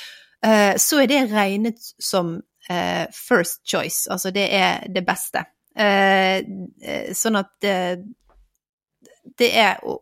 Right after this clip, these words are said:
muligheten for å da, eh, få den behandlingen,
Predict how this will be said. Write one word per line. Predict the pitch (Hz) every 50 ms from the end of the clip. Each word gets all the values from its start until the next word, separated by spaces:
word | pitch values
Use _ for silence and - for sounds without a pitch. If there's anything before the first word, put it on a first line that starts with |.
| - -
muligheten | 220 208 208 208 220 247 262 226 226 - 180 -
for | - 180 175 185
å |
da, | 196 196 180 180 185 180 - -
eh, | 190 190 180 180 185
få | - - - 226 180
den | 185 190 180 165
behandlingen, | 170 190 190 190 170 160 156 - 156 180 220 247